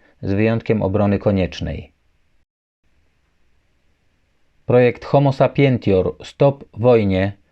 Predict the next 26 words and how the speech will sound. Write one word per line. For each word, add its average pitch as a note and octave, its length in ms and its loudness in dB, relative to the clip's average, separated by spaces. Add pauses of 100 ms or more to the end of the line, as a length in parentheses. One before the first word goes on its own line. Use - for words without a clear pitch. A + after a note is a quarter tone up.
(240)
realizowany A#2 640 2
będzie C3 300 0
w - 80 -10
pełnej C3+ 340 2
transparentności. A2 1300 -2 (1000)
Środki B2+ 400 -2
pieniężne B2 600 0
zgromadzone G#2+ 580 0
przy - 160 -2
okazji G2+ 360 0
deklaracji G#2 520 0
sprzeciwu G#2 600 -2
wobec F#2 280 0
absurdu G#2+ 460 -2
i F#2+ 100 0
zbrodni F#2+ 380 -2
wojny F#2+ 360 0 (540)
wydatkowane A#2+ 640 0
zostaną C3 480 0
na A2+ 100 0
pokrycie A2+ 420 -2
kosztów A#2 360 -2
związanych G#2+ 460 0
z G2+ 40 -2
realizacją G#2 580 0
projektu, F#2+ 600 -2